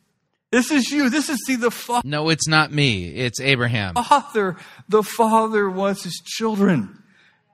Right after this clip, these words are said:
Speaker 1: to, to be great. I mean, how many of you have children? How many of you want them to be lousy?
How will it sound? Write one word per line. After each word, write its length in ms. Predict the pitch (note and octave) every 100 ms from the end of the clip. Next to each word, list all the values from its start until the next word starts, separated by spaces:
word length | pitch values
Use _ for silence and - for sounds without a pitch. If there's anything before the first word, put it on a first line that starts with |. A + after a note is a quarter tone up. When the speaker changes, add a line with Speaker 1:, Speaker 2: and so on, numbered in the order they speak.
| _ -
Speaker 1:
to, 280 | G3 E3 - - _ -
to 100 | G3
be 200 | F#3 F#3+
great. 600 | D3+ D#3+ A3 C4+ D4 - - - _ _ _ _ _ _ _ -
I 60 |
mean, 120 | A3
how 140 | G#3 A3+
many 120 | A3+
of 80 | G3
you 60 |
have 120 | F#3 E3
children? 360 | G3 G3 A#3+ - _ _ _ _ _ _ _ _ _ _
How 180 | - A3+
many 120 | A3+
of 80 | G#3
you 100 | G3
want 160 | F#3+ F#3+
them 120 | D#3+
to 100 | D3+
be 80 | C#3
lousy? 480 | B2+ G#2+ G#2+ F#2